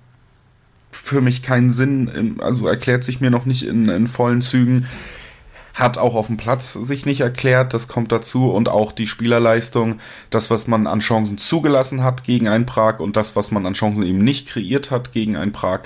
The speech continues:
das, ähm, ist wirklich zusammengerechnet einfach,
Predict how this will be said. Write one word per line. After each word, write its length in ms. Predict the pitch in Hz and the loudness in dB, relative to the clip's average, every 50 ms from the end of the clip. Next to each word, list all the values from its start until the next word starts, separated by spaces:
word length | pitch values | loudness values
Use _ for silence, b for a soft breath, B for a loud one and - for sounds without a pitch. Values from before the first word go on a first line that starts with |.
| - | -4
das, 400 | - 92 92 - - - - - B B B B B B B B B B B B B B | -2 0 0 -2 -4 -10 -12 -14 B B B B B B B B B B B B B B
ähm, 420 | - 90 87 90 87 85 85 87 87 - _ _ _ _ _ _ _ _ | -2 0 0 2 0 0 -2 -4 -8 -14 _ _ _ _ _ _ _ _
ist 180 | - 104 - - | -6 -4 -2 0
wirklich 480 | 113 107 - - 110 107 - - - - _ _ _ _ _ _ _ - | -2 -2 0 -2 -4 -4 -4 -10 -18 -20 _ _ _ _ _ _ _ -14
zusammengerechnet 760 | - - 110 107 113 107 113 110 104 104 101 98 107 104 - | -10 -8 -2 0 0 2 2 2 2 2 2 2 0 -2 -2
einfach, 500 | - 101 98 - - 104 - - - | -2 -2 -2 -2 -2 -2 -2 -4 -8